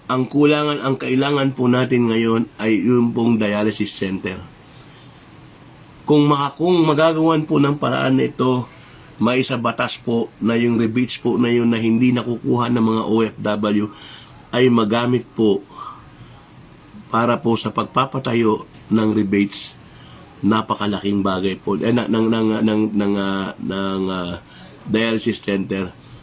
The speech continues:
napakalaking bagay po ito. Napakaganda po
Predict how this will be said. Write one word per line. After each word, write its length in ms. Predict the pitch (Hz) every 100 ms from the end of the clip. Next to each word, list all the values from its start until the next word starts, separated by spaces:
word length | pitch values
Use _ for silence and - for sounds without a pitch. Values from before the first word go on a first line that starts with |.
| -
napakalaking 880 | - 101 107 - - 95 87 98 90
bagay 320 | 87 82 85
po 160 | - 67
ito. 260 | 69 80 64 - - - - - - - - - - - - - - - - - 104
Napakaganda 800 | 110 123 120 110 101 101 101 98
po 160 | -